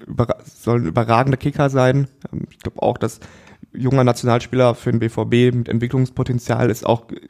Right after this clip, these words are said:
genau die Art von Transfers, die man da tätigen möchte. Ähm, es ist ein Achter mit einem, ja, offensiveren Ansatz.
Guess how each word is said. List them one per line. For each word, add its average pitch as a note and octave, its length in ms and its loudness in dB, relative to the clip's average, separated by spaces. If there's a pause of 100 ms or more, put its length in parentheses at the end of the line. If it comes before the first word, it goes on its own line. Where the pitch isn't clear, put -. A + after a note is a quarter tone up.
(140)
genau A#2+ 400 2 (720)
die B2 360 0
Art A2+ 220 0
von B2+ 140 0
Transfers, A#2 500 -2
die B2 80 -8
man A2+ 140 0
da A2+ 80 -2
tätigen D#3 420 -2
möchte. C3 380 0 (720)
Ähm, G#2+ 300 0
es - 260 -14 (680)
ist A#2+ 220 -4
ein A2+ 360 2 (360)
Achter B2 340 -2
mit A#2+ 220 -2
einem, A2+ 380 0 (180)
ja, A2+ 180 -2 (200)
offensiveren C3 680 0
Ansatz. C#3 800 0